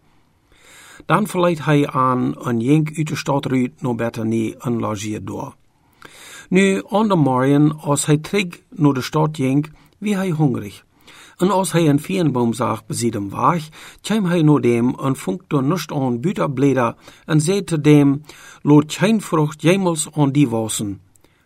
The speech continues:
Voets verjenkt de veenboom. En als de jengeren dat zagen,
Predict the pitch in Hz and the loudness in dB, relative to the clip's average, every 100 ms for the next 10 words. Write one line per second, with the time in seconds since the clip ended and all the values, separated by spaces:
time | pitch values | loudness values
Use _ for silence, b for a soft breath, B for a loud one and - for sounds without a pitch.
0 | _ - 202 202 - 165 147 147 143 - | _ -4 -2 -2 -2 2 4 2 0 -8
1 | - 120 107 98 101 151 - _ B B | -4 -4 -4 -6 -10 -12 -18 _ B B
2 | B - 185 190 196 156 175 160 180 175 | B -4 -2 2 0 0 2 4 4 2
3 | 160 147 139 - 117 120 117 123 117 | 0 -2 -2 -2 -4 -2 -2 -2 -2